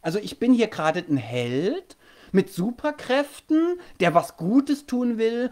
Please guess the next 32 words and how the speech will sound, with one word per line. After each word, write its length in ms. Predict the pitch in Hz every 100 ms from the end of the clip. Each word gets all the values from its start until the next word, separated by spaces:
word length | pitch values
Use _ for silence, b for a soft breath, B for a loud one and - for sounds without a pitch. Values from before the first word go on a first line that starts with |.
| -
und 140 | 185
die 180 | 196 -
anderen 560 | 240 302 302 285 302 277
da 200 | 175 180
um 180 | 180 196
mich 180 | 185
herum, 520 | 180 156 208 190 233 B -
anstatt 420 | 175 - 185 180
mitzumachen 760 | 202 320 - - 165 135 127 160
und 100 | 160
mich 200 | 165 -
zu 80 | 165
unterstützen, 800 | 147 143 - 277 285 - 220 220 B
sind 280 | 180 226 226
sie 160 | 220
gegen 540 | 175 214 285 285 160 131
mich. 200 | - -
Klar 220 | 220 208
haben 140 | 160
die 100 | 160
ihre 180 | 160 135
Gründe 360 | 135 185 240 143
dafür, 280 | 107 - 120
die 120 | 113
kennt 260 | 151 151
ihr 160 | 151 139
auch, 260 | 127 92 135
ne? 220 | 156 190 b b b -
Wir 140 | 123
wollen 220 | 120 117
keine 220 | 117 104
Veränderung 1080 | 101 - 202 208 190 180 170 165 165 165 170